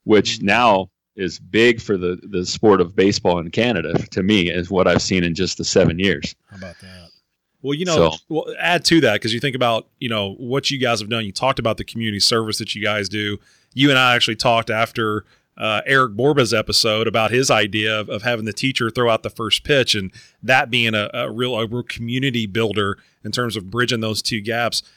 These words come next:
Speaker 2: You're, you're doing a lot there, and I know Mike is as well. We'll get to you in a second, but you're thinking about, you know, really being the solution to baseball inside of the Okotoks, inside of Alberta, really inside of Canada.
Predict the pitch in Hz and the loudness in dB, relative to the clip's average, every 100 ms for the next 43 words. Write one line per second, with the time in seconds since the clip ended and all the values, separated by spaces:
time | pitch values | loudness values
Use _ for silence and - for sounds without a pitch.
0 | _ 123 180 180 190 156 226 208 131 117 | _ -2 -2 0 0 2 4 4 4 6
1 | 123 127 131 120 113 104 110 131 139 123 | 4 2 0 2 2 2 0 0 0 0
2 | 127 123 104 117 107 113 - 120 98 127 | 0 0 0 -2 -2 -4 -4 -4 0 0
3 | 123 107 110 117 196 190 165 143 120 113 | 0 -4 -8 -4 0 2 2 0 -2 2
4 | 143 113 - - 139 160 147 - 131 123 | 0 0 -6 -4 -2 0 0 0 2 2
5 | 120 98 85 92 _ _ _ - 180 185 | 0 -4 -8 -18 _ _ _ -4 -2 2
6 | 170 156 - 113 113 120 - 131 123 101 | 2 2 2 0 0 -2 0 2 0 0
7 | 110 135 127 135 131 120 101 - 110 101 | 0 0 -2 0 0 -2 -4 -4 -2 -4
8 | 92 90 135 143 139 135 - _ - 147 | -6 -2 2 4 4 4 -2 _ 0 2
9 | 143 117 - 120 98 - - 147 123 110 | 2 0 0 2 0 -6 -2 0 2 2